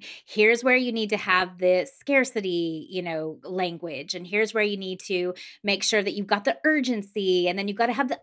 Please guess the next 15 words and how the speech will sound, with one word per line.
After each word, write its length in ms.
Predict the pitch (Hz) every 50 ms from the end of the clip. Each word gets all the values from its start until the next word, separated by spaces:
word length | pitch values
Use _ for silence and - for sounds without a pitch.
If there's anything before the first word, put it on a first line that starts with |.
| -
upsell. 680 | 294 - - - - - - 214 202 196 185 185 180 180
And, 220 | 180 185 180 180 -
you 100 | - 220
know, 80 | 214 208
there's 100 | 214 -
all 240 | - 262 285 311 330
these 260 | 311 311 302 285 - _
things 540 | - 185 165 147 - 120 147 135 - - 254 - - - - - - - - - _ -
that, 320 | 220 208 196 202 202 202 -
you 100 | 233 233
know, 140 | 240 233 - -
even 340 | 285 320 359 370 403 415 392
though 380 | 339 277 254 254 247 240 233 233
we 280 | 208 190 208 208 214 202
know 800 | 202 196 196 196 196 180 180 170 156 156 156 170 220 294 277